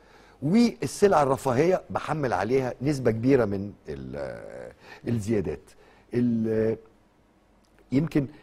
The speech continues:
اخر حاجه بالنسبه لخطه ان انا امر في الكلام ده، انا يمكن،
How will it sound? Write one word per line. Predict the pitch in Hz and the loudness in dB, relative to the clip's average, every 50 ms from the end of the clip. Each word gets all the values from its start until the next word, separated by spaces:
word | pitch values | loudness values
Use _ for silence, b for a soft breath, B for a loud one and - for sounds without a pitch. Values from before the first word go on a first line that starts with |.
| B B _ _ _ _ _ _ _ - | B B _ _ _ _ _ _ _ 2
اخر | 214 214 - 170 160 | 2 2 2 0 -2
حاجه | - - - 147 180 190 175 170 147 | -2 -4 0 2 2 2 4 2 2
بالنسبه | 135 135 131 143 170 180 170 156 151 160 165 B B B B B 104 | 2 0 0 0 -2 -2 -2 -2 -2 -4 -4 B B B B B -2
لخطه | 110 127 - - - 170 165 - - 123 104 - - - - - - - - | -2 -2 0 0 0 0 0 -2 -6 -8 -8 -8 -12 -18 -20 -20 -20 -14 -10
ان | 98 104 | -6 -4
انا | 131 143 143 - 101 | -2 -2 -2 -2 -2
امر | 113 120 139 156 160 139 117 95 - - _ _ _ _ - - | 0 2 2 2 2 2 -2 -6 -12 -18 _ _ _ _ -20 -20
في | - - | -20 -20
الكلام | - - 113 123 143 160 151 | -6 -2 0 0 0 0 -2
ده، | 139 | -4
انا | 123 127 | -4 -4
يمكن، | 131 156 147 - 123 110 | -4 -4 -4 -4 -6 -6